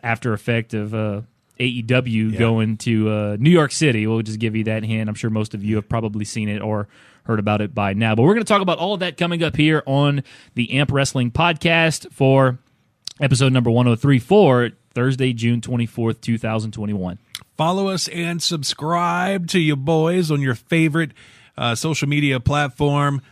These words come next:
Speaker 2: Facebook, Twitter, Twitch, YouTube. Just search Amp. What, what are we now?
Speaker 1: Amp
Speaker 2: Amp
Speaker 1: Wrestling Podcast.
Speaker 2: Yeah, Amp Wrestling Podcast.
Speaker 1: I know it's, it's, it, we're, this is a, this is,
Speaker 2: Golly.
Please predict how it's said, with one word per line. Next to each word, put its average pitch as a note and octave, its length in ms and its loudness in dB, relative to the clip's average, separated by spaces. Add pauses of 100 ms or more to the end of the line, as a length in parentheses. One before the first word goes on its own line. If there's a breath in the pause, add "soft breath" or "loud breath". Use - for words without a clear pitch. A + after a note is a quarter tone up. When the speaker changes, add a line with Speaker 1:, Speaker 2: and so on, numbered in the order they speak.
Speaker 2:
Facebook, D3 680 -2 (340)
Twitter, C#3+ 600 0 (360)
Twitch, D3 760 -2
YouTube. C#3 640 0
Just C3+ 180 -2
search C#3 440 -4 (340 soft breath)
Amp. D3+ 340 0 (1700)
What, D#3+ 200 -2
what D#3+ 180 -2
are G#3+ 80 0
we A3+ 80 -2
now? A#3+ 300 -2 (160)
Speaker 1:
Amp E3 340 2
Speaker 2:
Amp - 80 -4
Speaker 1:
Wrestling C#3+ 520 0
Podcast. A#2 240 0
Speaker 2:
Yeah, F3 100 2
Amp E3+ 440 0
Wrestling D#3+ 680 0
Podcast. C3 760 2
Speaker 1:
I - 20 2
know C3+ 220 2
it's, B2 120 -2
it's, C#3+ 220 -4
it, D3+ 180 -4
we're, D3 320 -2
this C#3+ 220 -2
is D3 100 -4
a, C3 300 2
this C#3 100 2
is, D3 60 2
Speaker 2:
Golly. A#2+ 200 -2